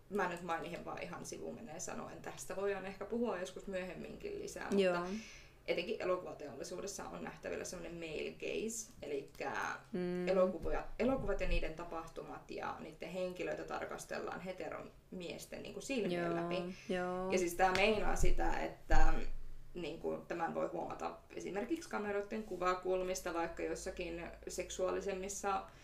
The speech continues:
Speaker 1: kohtauksissa, että
Speaker 2: Mm.
Speaker 1: mihin ne kohdistetaan, miten, missä asennoissa. Meillä oli tästä äsken puhettakin ennen kuin ale-, alettiin äänittää.
Speaker 2: Mm,
Speaker 1: Ja
Speaker 2: joo.
Speaker 1: sitten käsikirjoitus,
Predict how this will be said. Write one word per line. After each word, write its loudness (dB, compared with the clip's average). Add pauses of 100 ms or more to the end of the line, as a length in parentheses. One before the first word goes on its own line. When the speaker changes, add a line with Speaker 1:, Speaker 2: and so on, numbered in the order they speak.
(280)
Speaker 1:
kohtauksissa, 2
että -8
Speaker 2:
Mm. 0
Speaker 1:
mihin 4
ne 4
kohdistetaan, 0
miten, -2
missä -4 (500)
asennoissa. -4
Meillä -4
oli -2
tästä -6
äsken -6
puhettakin -8
ennen -8
kuin -8
ale-, -6 (240)
alettiin -2
äänittää. 0
Speaker 2:
Mm, 0 (340)
Speaker 1:
Ja -2
Speaker 2:
joo. -2
Speaker 1:
sitten 2
käsikirjoitus, 0